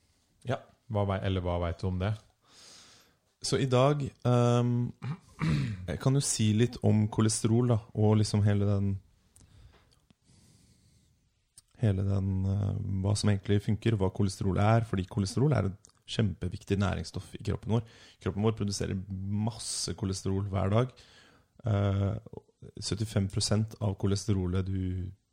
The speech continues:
Speaker 1: bruker i kroppen din, produserer kroppen din selv. Det er sånn,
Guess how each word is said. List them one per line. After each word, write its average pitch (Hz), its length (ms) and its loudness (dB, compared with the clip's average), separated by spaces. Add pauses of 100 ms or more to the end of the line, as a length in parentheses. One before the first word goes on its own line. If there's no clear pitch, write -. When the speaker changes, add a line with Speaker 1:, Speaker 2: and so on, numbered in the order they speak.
(340)
Speaker 1:
bruker 95 340 -2
i - 20 -6
kroppen 92 320 -6
din, 104 120 -2 (180)
produserer - 580 -6
kroppen - 320 -14
din 78 140 -10
selv. 92 380 -4 (800)
Det - 120 -4
er 90 80 0
sånn, 90 160 -4